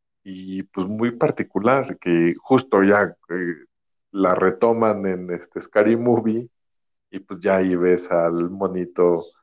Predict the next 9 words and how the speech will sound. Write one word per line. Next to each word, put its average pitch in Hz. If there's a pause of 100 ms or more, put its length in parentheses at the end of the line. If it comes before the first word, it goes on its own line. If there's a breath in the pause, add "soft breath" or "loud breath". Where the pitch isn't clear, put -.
(400)
pues, 107
echándose 104
sus 90
pur-, 87
sus -
porritos 90
o 85
rapeando, 85 (440)
haciendo, 87